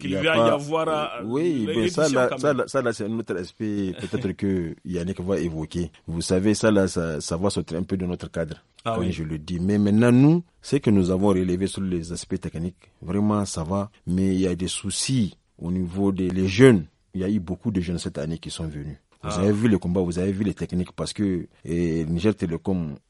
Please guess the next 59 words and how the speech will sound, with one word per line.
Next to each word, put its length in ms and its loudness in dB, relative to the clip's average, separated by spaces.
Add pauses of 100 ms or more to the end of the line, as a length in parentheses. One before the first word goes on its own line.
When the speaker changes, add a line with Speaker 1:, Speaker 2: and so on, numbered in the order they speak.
(140)
Speaker 1:
récompense 580 -2
les 160 -2
meilleures 240 -4
chutes. 220 -10 (100)
Vous 180 -10
avez 120 -2
vu 140 -2
les 120 0
chutes. 220 -10 (160)
Mais 160 2
il 40 4
y 60 2
a 100 2
un 60 2
problème 640 2 (280)
au 100 -6
niveau 240 -2
de 120 -4
l'encadrement 580 -8
technique, 340 -16 (260)
surtout 640 -14
le 180 -14
temps. 220 -16 (300)
Speaker 2:
Donc 140 -12
Speaker 1:
Le 60 -12
Speaker 2:
ça 100 -4
veut 160 -6
Speaker 1:
temps. 80 -16
Speaker 2:
dire 200 -8
que 280 -6
Speaker 1:
Il 60 -10
faut 240 -6
Speaker 2:
les, 100 -8
Speaker 1:
que 100 -4
Speaker 2:
la, 220 2
la, 120 -4 (100)
Speaker 1:
il 60 -4
Speaker 2:
les 100 0
Speaker 1:
faut, 60 -8
Speaker 2:
jeunes 220 -2
ne 80 -6
sont 200 -6
Speaker 1:
il, 60 -8
Speaker 2:
pas, 320 -4
Speaker 1:
il, 60 -6
Speaker 2:
euh, 60 -6 (140)
Speaker 1:
il 40 -6
Speaker 2:
suffisamment 640 -2
Speaker 1:
faut, 60 -4
il 80 -2
Speaker 2:
entraînés. 320 -4
Speaker 1:
faut, 160 -4
il 160 -6
faut 180 -4
une 80 -6
sensibilisation. 960 -8 (480)
Et 120 0
il 180 0
faut 240 -2